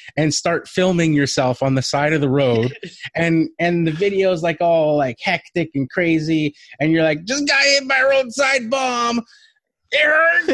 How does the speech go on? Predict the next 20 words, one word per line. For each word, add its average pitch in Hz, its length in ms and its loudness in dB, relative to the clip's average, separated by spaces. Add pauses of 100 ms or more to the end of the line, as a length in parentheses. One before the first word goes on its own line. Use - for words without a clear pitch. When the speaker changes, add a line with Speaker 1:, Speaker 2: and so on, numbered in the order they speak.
(140)
Speaker 1:
It 277 240 -2
Speaker 2:
<laughs> - 60 -8
Speaker 1:
really 349 240 0
hurts." 330 1700 -2 (140)
<laughs> - 260 -4 (720)
It's 240 180 -4
like 262 280 0
your 240 360 -2
first 294 280 -2
concern 320 480 2
is, 294 140 0
like, 214 220 0 (100)
filming 226 360 0
it 226 200 2
and 233 100 2 (240)
<laughs> - 240 -4
capturing 233 560 -2
the 208 80 2
moment. 196 520 0 (380)
<laughs> 233 100 -4